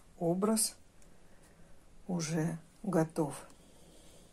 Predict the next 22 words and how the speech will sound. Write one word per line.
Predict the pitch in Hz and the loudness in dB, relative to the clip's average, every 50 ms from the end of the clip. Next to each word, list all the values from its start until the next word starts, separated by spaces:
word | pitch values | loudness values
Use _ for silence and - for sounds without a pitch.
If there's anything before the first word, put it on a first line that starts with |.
| - - - - - - - - - - - - - - - - - - - - - | -20 -20 -20 -20 -20 -20 -20 -20 -20 -20 -20 -20 -20 -20 -20 -20 -20 -20 -18 -8 0
Чуть | - - 233 - - | 2 4 4 6 8
не | 208 196 | 8 10
забыла | 185 202 214 214 196 220 220 190 180 180 | 12 12 12 12 12 12 12 12 12 12
вам | 170 190 196 180 180 | 12 12 12 12 12
показать. | 180 185 180 180 190 190 185 185 190 175 165 160 - - | 10 10 10 12 12 12 12 12 12 12 12 10 6 0
Сегодня | - - - 190 185 180 190 180 160 165 170 170 | 0 4 6 8 10 10 10 10 10 8 6 10
в | |
Вайлдберрис | 175 196 190 185 180 185 165 160 165 160 - - | 12 12 12 12 12 8 6 6 8 6 8 8
я | 185 180 | 10 8
получила | 165 - 175 170 180 180 180 - - 185 165 160 160 | 10 10 10 8 8 8 6 6 6 8 8 8 8
вот | 156 170 175 170 - | 8 6 2 2 2
такие | 190 185 - - 170 165 165 160 160 - - | 2 2 4 6 6 8 8 6 4 2 -2
бюстгальтеры | 165 180 160 160 160 170 165 156 156 160 - 196 190 208 | -2 0 0 4 8 10 10 10 10 8 6 6 6 6
бесшовные. | 190 185 208 202 - - - - 226 220 208 202 214 208 208 208 208 208 - - - - - - - - - - - - - - - - | 6 6 6 4 4 4 8 10 10 10 12 12 10 10 10 10 8 4 0 -8 -18 -18 -18 -18 -18 -18 -18 -18 -16 -16 -18 -18 -6 0
Это | - 175 156 175 175 | 0 2 6 8 8
не | 175 175 175 170 | 8 8 6 6
реклама, | 190 185 - 202 208 233 247 240 226 214 202 | 4 6 8 12 12 12 12 12 12 12 12
это | 180 175 180 175 - 180 185 185 180 - - - - - - - - - - - - | 12 10 8 8 10 10 10 10 8 4 -2 -16 -18 -20 -20 -20 -20 -20 -20 -18 -10
куплено | - - 185 180 - 196 190 190 180 175 175 170 | -6 -2 -2 -2 2 4 6 6 8 8 6 6
за | 156 160 170 170 170 | 6 6 8 8 8
мои | 180 175 165 160 156 160 160 | 6 6 6 6 4 4 4
денежки. | 160 175 160 156 147 147 147 - - - 165 165 | 4 4 4 4 4 2 -2 -4 -6 -8 -10 -12